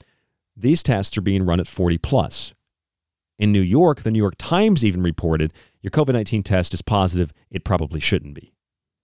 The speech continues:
Up to eighty percent, forty to eighty percent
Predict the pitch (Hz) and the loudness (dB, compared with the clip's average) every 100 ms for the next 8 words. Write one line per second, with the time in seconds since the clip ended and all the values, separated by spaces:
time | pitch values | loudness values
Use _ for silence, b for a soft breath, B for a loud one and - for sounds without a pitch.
0 | _ _ - 107 - - 180 226 - 101 | _ _ -8 -4 -4 0 0 2 0 -2
1 | - 85 - - - 180 202 127 110 156 | -2 -4 -6 -20 0 2 4 2 -2 2
2 | 190 185 143 131 110 76 | 2 2 2 0 0 -2